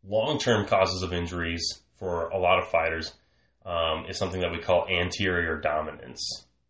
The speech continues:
Um, anterior dominance refers to a specific series of tight muscles and weak and loose muscles. So the muscles, the musculature on the front of an M M A boxer's and kickboxer's and judo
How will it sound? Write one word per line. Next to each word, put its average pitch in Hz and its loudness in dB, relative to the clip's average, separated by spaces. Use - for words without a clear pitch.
Um, 80 -4
anterior 104 4
dominance 87 0
refers 90 -6
to 82 -4
a 80 -4
specific 90 -2
series 90 -6
of 78 -10
tight 117 -2
muscles 90 0
and 80 -10
weak 90 -6
and 80 -8
loose 80 -10
muscles. - -12
So 87 -2
the 82 0
muscles, 107 4
the 107 -6
musculature 101 0
on 87 2
the 82 -2
front 104 4
of 98 0
an 90 0
M 87 2
M 85 -2
A 85 0
boxer's 82 -2
and 82 -12
kickboxer's 82 -4
and 80 -10
judo 90 -2